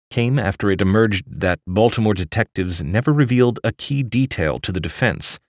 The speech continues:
that a young witness had told them he saw the murder suspect and it wasn't Burgess. The detectives even submitted a report falsely stating that the witness had been asleep during the crime.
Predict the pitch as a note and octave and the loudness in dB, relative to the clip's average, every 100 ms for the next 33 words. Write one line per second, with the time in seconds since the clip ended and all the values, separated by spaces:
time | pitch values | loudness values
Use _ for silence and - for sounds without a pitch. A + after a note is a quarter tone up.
0 | _ _ _ _ F#2 F2 F2 A2+ A#2 F#2+ | _ _ _ _ -2 -2 2 2 2 2
1 | C3+ E2+ E2 - E2+ - D#3 D3+ - A1+ | 0 0 -6 -4 -6 0 2 2 0 -4
2 | E2 F2+ F2+ A2+ G#2 F#2 F#2+ G2+ F#2+ - | -4 -4 -2 0 0 2 2 2 2 0
3 | G2 - A2 - - _ _ F2 F#2 F#2+ | -2 0 -2 -2 -12 _ _ -4 0 2
4 | A#2 F#2 - D2+ A2 G2+ C2+ - - - | 2 2 -4 -2 0 0 -4 -6 -8 -10
5 | _ _ _ _ _ - F2+ E2+ D#2+ A2 | _ _ _ _ _ -4 -2 0 -2 -4
6 | - F#2+ G2+ G2 A#2+ B2+ B2 A2+ G#2 F2 | -2 -4 -4 -6 -4 -2 -2 0 -2 0
7 | A2 A2+ G#2+ F#2 G2 - B2+ G#2 - _ | 2 2 0 0 -2 0 0 0 -10 _
8 | C#3 C3 - A#2+ G#2+ - C3+ G2+ F#2 G2 | 4 4 2 -2 -2 0 0 2 -2 -2
9 | F2+ F#2+ G#2+ - G#2 - G#2 F#2 G#2+ E2+ | -2 -2 -2 -2 -4 -2 -2 0 0 0
10 | - D3 D#3 - - E2+ D#2+ D#2 - F2+ | 0 2 0 -2 -2 0 0 -4 -4 -6
11 | A1 G1+ - | -4 -8 -16